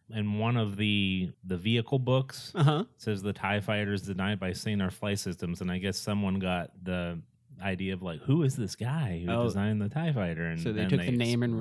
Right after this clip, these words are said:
Speaker 2: run with
Speaker 1: ran,
Speaker 2: it?
Speaker 1: yeah,
Speaker 2: Oh,
Speaker 1: ran with it.
Speaker 2: that's awesome.
Speaker 1: So he wasn't gone. They brought him back. Uh, James Lucena brought him back in Tarkin.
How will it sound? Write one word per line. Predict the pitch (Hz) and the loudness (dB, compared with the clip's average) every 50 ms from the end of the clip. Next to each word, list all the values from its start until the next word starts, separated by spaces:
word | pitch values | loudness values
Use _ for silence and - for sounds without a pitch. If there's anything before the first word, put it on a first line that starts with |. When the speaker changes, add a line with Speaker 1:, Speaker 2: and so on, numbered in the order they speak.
| 110 | 0
Speaker 2:
run | 117 131 131 | 2 2 4
with | 131 135 139 | 4 4 2
Speaker 1:
ran, | 151 - | 2 2
Speaker 2:
it? | 90 | 2
Speaker 1:
yeah, | 92 90 87 | 0 0 0
Speaker 2:
Oh, | 85 | 0
Speaker 1:
ran | 82 82 90 98 - 95 | 0 0 2 2 2 2
with | 90 85 71 | 2 0 -2
it. | 71 71 - | -4 -6 -8
Speaker 2:
that's | - 226 - | -6 -4 0
awesome. | 254 240 214 - 139 120 117 147 - - _ _ _ - | 0 0 0 0 0 0 -2 -2 -4 -8 _ _ _ -8
Speaker 1:
So | - - 107 101 98 95 95 92 - - - _ _ _ _ | -2 2 4 4 6 4 2 0 -4 -14 -20 _ _ _ _
he | - 131 123 | 2 4 6
wasn't | 127 135 127 135 135 123 | 6 6 6 4 4 6
gone. | 135 165 175 151 127 123 123 143 127 - - _ | 6 6 6 6 6 6 4 4 2 0 -4 _
They | - 107 110 | 0 0 0
brought | 110 101 87 101 104 104 113 120 | 0 -2 -4 -2 -2 0 0 0
him | 120 120 | 0 0
back. | 120 120 123 123 123 - | 2 2 2 0 0 -2
Uh, | 98 95 104 98 95 | -4 -4 -2 -2 -2
James | 95 110 113 117 110 | -2 -2 -2 0 0
Lucena | 113 107 - - 117 110 | -2 -4 -2 -2 -4 -2
brought | 107 110 107 110 | -2 0 0 0
him | 107 107 | 0 0
back | 104 104 107 104 - | 0 0 0 -2 -4
in | - 95 98 98 | -6 -4 -4 -4
Tarkin. | - - - 117 117 117 - 104 92 95 95 | -4 -4 -4 -4 -4 -2 -2 0 0 0 0